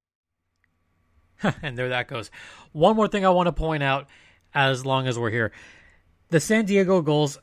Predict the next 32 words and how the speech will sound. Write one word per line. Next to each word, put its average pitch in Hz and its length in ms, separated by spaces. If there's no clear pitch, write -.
have 139 400
had 156 280
a 143 40
little 185 600
bit 156 380
of 143 160
an 143 120
issue 135 440
with 120 340
calling 147 360
players 135 520
up 147 240
and 131 180
down 131 340
as 123 140
far 127 220
as 123 280
their 120 340
fourth 147 420
line 131 360
guys. 113 400
And 135 360
part 170 220
of 160 80
that 147 160
has 135 240
to 147 80
do 127 180
with 131 160
the 135 100
lack 123 400
of 131 200